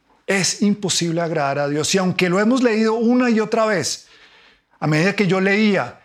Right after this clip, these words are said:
Dios me empezó a revelar muchos versículos en los que me mostraba cuán necesaria es la fe.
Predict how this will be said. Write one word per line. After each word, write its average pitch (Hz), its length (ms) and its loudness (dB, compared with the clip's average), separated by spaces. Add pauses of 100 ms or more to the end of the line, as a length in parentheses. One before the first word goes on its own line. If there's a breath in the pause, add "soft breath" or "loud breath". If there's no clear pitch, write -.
(140)
Dios 151 280 -2
me 185 80 2
empezó 180 420 -2
a 165 40 0
revelar 160 720 0 (260 soft breath)
muchos 202 320 0
versículos 156 880 -4
en 160 80 -6
los 156 100 0
que 151 120 -2
me 143 100 -2
mostraba 160 640 -2 (140 loud breath)
cuán 214 420 0
necesaria 165 500 0
es 151 100 -4
la 165 100 0
fe. 131 340 -8